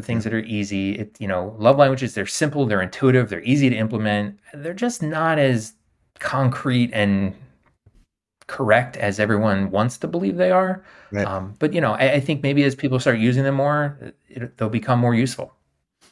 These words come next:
Speaker 2: I, I, that, I gotta say, Gary, I mean, that's why I'm so drawn to you as a coach and as an academic is I've, I've known so many academics over the years in the relationship and dating space, and they just can't seem to give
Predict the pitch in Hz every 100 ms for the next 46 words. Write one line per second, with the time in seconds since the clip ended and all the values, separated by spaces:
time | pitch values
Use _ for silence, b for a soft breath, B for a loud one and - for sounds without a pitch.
0 | _ B B B _ - 185 - 170 226
1 | 151 156 151 127 123 117 110 107 117 117
2 | 131 113 135 110 113 104 101 101 101 113
3 | 110 95 90 - 104 101 104 98 90 -
4 | - - 98 90 - 120 110 107 - 95
5 | 90 87 82 95 87 - - 107 95 101
6 | 90 101 101 90 69 104 98 87 - b
7 | b _ - 123 135 123 - 127 139 135
8 | 131 117 - - 131 135 135 117 107 110
9 | 110 104 - 104 101 101 101 104 104 98
10 | 107 98 98 101 104 117 104 107 101 92
11 | 104 92 - - 123 95 - - 113 107
12 | - b b 127 117 160 - - 151 151
13 | 147 - - - 147 135 123 - 123 113
14 | 92 120 104